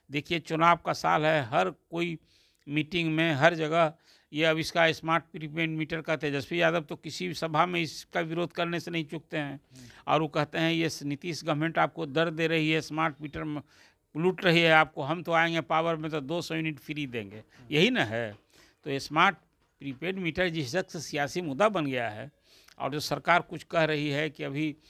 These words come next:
Speaker 1: आप दो हज़ार से अधिक रुपया यदि प्रीपेड मीटर में आप पहले जमा कीजिएगा तो आपको हम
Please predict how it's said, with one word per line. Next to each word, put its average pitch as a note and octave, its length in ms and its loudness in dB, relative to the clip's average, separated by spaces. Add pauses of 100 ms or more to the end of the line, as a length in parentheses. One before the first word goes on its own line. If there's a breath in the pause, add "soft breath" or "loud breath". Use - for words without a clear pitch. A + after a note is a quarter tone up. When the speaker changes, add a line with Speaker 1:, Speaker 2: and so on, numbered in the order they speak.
(200 soft breath)
Speaker 1:
आप C#3+ 140 4
दो D#3 220 0
हज़ार E3 260 4
से - 160 -6
अधिक D3+ 340 -2 (640)
रुपया D3+ 260 0
यदि E3 260 2
प्रीपेड D#3+ 500 -6
मीटर D#3 300 -4
में E3 120 0
आप D#3 140 0
पहले D#3 200 2
जमा D#3+ 240 2
कीजिएगा D#3+ 480 -2
तो D#3 120 -2
आपको D3+ 300 -2
हम C#3 280 -8